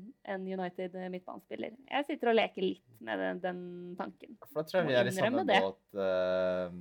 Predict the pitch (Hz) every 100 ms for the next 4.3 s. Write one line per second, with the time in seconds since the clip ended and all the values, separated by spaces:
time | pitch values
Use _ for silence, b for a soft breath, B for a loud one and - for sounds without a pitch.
0 | 90 - 98 110 - 127 131 127 127 117
1 | 123 139 139 120 113 120 131 123 - _
2 | _ 110 117 120 - - 135 135 - 120
3 | 160 160 - 226 226 117 120 120 117 98
4 | 113 131 175